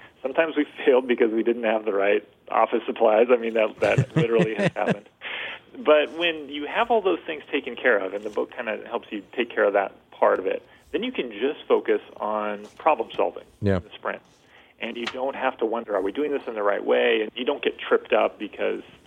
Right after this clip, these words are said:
Speaker 1: you know, some little thing isn't right, and you're just focused on problem solving. And, you know, the, one of the, our philosophy is that there are solutions to problems,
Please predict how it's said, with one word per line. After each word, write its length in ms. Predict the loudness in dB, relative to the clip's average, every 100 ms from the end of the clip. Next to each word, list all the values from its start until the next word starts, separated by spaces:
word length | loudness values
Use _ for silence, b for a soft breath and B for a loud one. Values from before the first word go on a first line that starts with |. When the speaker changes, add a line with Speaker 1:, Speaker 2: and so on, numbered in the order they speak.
| -18
Speaker 1:
you 120 | -16
know, 100 | -16 -10
some 380 | -8 -8 -10 -4
little 180 | 0 0
thing 260 | 0 -4 -6
isn't 220 | -10 -4
right, 340 | 0 0 0 -4
and 140 | -10 B B B B B -16
you're 240 | -10 -10
just 380 | -2 -2 -2 -4
focused 400 | -4 -2 -4 -6 -10
on 520 | -6 -4 -4 -6 -12 -2
problem 360 | 0 2 0 -6
solving. 300 | -10 -10 -16 _ _ _ -14
And, 540 | -10 -8 -8 -10 -12
you 120 | -12 -8
know, 240 | -6 -2
the, 260 | -2 -2 -6 -14
one 140 | -12 -6
of 100 | 2
the, 240 | 4 2 B B B _ -4
our 140 | -2
philosophy 640 | 4 4 6 2 -2 2 2
is 120 | 4
that 140 | 0 -2 -16 -2
there 280 | 2 4 4
are 300 | 4 4 2 2
solutions 520 | 4 4 2 0 -6 -8
to 80 | 0
problems, 560 | 4 4 2 -4 -10